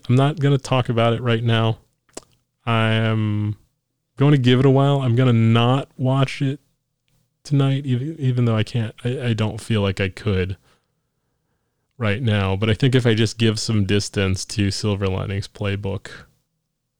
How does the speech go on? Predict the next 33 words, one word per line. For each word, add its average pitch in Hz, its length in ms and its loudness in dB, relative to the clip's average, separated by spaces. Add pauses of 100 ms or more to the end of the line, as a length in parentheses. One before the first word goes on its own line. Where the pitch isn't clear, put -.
(180)
uh, 101 540 -6
I 107 140 -4
will 101 120 0
be 101 140 -2
able 98 180 -2
to - 160 -10
preserve 95 920 -6 (1040)
my 104 180 -6
ability 107 480 -8
to 104 60 -6
watch 101 360 -6
it 123 100 -10
in 107 140 -2
the 101 60 -4
future. 107 540 -8
<sighs> - 40 -20 (800)
This, - 300 -10 (1200)
this 113 200 -8
is 143 160 -2
a 123 60 -2
thing 104 240 0
I 101 80 4
never 104 280 0
thought 117 280 -6
about 107 320 -4
till 110 180 -4
this 101 220 -4
moment. 107 420 0
I 104 60 2
mean, 120 140 6
I 117 40 6
did 135 260 2
think, 151 180 2